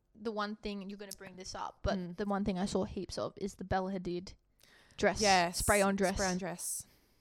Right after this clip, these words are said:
Speaker 1: But,
Speaker 2: Coper-, is it
Speaker 1: um,
Speaker 2: Coperni? Coperni?
Speaker 1: I've got
Speaker 2: Coperni?
Speaker 1: no
Speaker 2: I
Speaker 1: idea.
Speaker 2: always forget the names. I think it was it.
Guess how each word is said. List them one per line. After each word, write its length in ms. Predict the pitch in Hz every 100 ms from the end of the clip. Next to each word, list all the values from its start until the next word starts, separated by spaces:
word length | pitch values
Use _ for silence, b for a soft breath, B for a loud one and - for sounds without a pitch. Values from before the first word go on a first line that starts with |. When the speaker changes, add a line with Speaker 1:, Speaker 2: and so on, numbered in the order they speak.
| b b _ -
Speaker 1:
But, 100 | 220
Speaker 2:
Coper-, 200 | 202 202
is 80 | 185
it 120 | 185
Speaker 1:
um, 60 | 220
Speaker 2:
Coperni? 220 | 226 294 508 _ _ -
Coperni? 80 | 277 440 _ -
Speaker 1:
I've 100 | -
got 120 | 269
Speaker 2:
Coperni? 120 | 214
Speaker 1:
no 160 | 208 214
Speaker 2:
I 40 | 220
Speaker 1:
idea. 200 | 226 208
Speaker 2:
always 360 | 180 175 170
forget 180 | 175 175
the 80 | 175
names. 380 | 170 180 196 - b b b b b b b b b
I 40 | -
think 140 | -
it 60 | _
was 140 | -
it. 120 | -